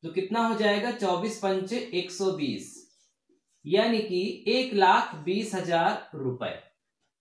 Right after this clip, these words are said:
अब समझिए ध्यान से, आपने एक लाख रुपए का loan करवाया, पांच हजार रुपए प्रति महीने किस्त जमा करते करते आपने ये देखा कि चौबीस महीने में हमने एक लाख बीस हजार रुपए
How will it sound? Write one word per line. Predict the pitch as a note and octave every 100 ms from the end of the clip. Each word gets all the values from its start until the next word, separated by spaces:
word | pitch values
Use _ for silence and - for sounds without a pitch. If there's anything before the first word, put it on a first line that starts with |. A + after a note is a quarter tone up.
| _ _ _ - -
अब | G3+
समझिए | - G#3 G3+ F3
ध्यान | B2 F#2+ F2
से, | - - _ _ _ -
आपने | F3+ A3+ B3 C4+
एक | - A3 C4+ -
लाख | G#3 G3+
रुपए | G3 F#3 F#3
का | - B3+
loan | D3 D#3 E3+
करवाया, | F#3+ G3 G3 - - _ _ _ _ _ _ _ _ _
पांच | F#3 B3+ C4
हजार | B3 A#3 A3+ G#3+
रुपए | G3+ G#3
प्रति | A#3 A#3
महीने | A3 G3 F#3+ F#3+
किस्त | F#3+ G3+ E3+
जमा | D3 E3 A3
करते | A#3 G#3 G3+ G3
करते | F#3 F3 F#3 G3+ - _ -
आपने | D#3+ E3+ F3 F3+
ये | G#3+ A3
देखा | G3 F#3 F3
कि | F3+ F#3+
चौबीस | F3+ E3+ G#3 A#3
महीने | F#3 F3 E3+
में | F3+ G#3
हमने | D#3+ D3+ F3 A3 - _ _ -
एक | A3+ A#3+
लाख | G3 F3+ G3 -
बीस | - G3 G#3
हजार | E3 E3 D3
रुपए | C#3 E3